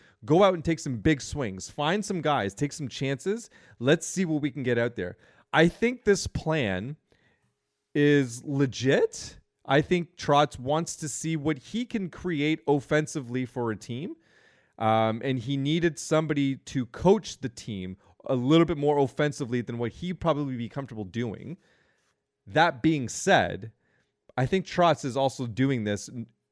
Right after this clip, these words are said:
knowing full well that to himself, whether or not he's sharing this with anybody else, but to himself, there is a leash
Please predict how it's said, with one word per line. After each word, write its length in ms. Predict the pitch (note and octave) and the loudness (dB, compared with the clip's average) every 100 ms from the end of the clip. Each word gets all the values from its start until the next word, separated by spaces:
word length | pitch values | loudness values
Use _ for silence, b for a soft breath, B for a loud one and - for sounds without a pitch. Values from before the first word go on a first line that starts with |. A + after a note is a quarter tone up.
| _ _ _ _ C#3+ | _ _ _ _ -8
knowing 440 | C3 E3 E3+ D3 | 0 2 2 0
full 320 | - G3 F#3 | -2 0 2
well 220 | D3+ A#2 G2 | 2 2 0
that 240 | A#2+ - | -4 -4
to 160 | - F#3 | -2 2
himself, 540 | F3+ D3+ C#3+ F3+ E4 | 0 0 -4 -4 -2
whether 260 | C#3+ D3+ D3 | -2 2 2
or 60 | |
not 160 | C#3+ C3+ | 2 -2
he's 120 | C3+ | -4
sharing 280 | - C#3+ C#3+ | -4 -4 -2
this 140 | C#3 | -4
with 120 | A2+ B2 | -6 -8
anybody 280 | B2 A2 | -4 -2
else, 160 | A#2 D3+ B B B B - | -2 -4 B B B B -2
but 160 | B2 | 0
to 160 | - F3+ | 4 6
himself, 440 | D#3+ C3 D3 - | 4 2 0 2
there 200 | D3+ E3 | 2 4
is 140 | D3 D3 | 2 2
a 140 | C3+ | 0
leash 380 | B2 A#2 A#2+ - | 0 0 -2 -4